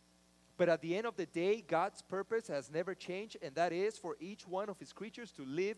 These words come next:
eternity with him. In fact,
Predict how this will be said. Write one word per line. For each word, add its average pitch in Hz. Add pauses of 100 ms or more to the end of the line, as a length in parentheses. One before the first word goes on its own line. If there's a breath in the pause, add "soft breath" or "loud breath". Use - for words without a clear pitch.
eternity 185 (100)
with 135
him. 117 (3250)
In 135
fact, -